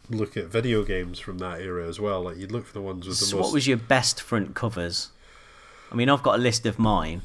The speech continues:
Speaker 2: but I remember one that really freaked me out, and it was Rambo two, or First Blood Part Two.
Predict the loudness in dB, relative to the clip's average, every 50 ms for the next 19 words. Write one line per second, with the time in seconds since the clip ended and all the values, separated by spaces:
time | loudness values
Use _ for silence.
0 | -6 -8 -8 -10 -14 -18 -14 0 4 6 8 10 10 8 8 8 6 6 8 8
1 | 8 6 4 4 4 4 6 6 4 2 0 0 0 2 2 2 0 -2 0 2
2 | 4 4 6 4 4 2 0 -4 -6 -6 -4 -2 -2 -2 -4 -4 -2 0 2 4
3 | 4 4 4 4 4 4 4 4 2 0 -4 -6 -12 -18 -20 _ _ _ _ _
4 | _ -20 -20 _ _ -12 -8 -6 -2 0 0 0 0 0 -2 -4 -8 -12 -20 -20
5 | -20 -20 _ _ _ _ _ _ _ -10 -10 -8 -2 0 2 2 2 2 0 0
6 | 0 -2 -2 0 2 2 4 4 2 0 -2 -2 0 0 -2 -2 -6